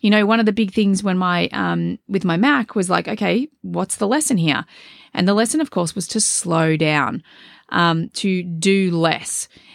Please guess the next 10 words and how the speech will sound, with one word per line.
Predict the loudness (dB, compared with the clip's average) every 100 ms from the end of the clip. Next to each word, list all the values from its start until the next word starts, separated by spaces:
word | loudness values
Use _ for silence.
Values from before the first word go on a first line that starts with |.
| -10
And | -2 0 0 -2 -4 _ _
that | -2 0 0 -2
ha-, | -4 0
that | 0
was | 0 -2
really | 0 2 2 2 0
a | -2
catalyst | -8 -4 -2 0 0 -2 -6
for |
this | -10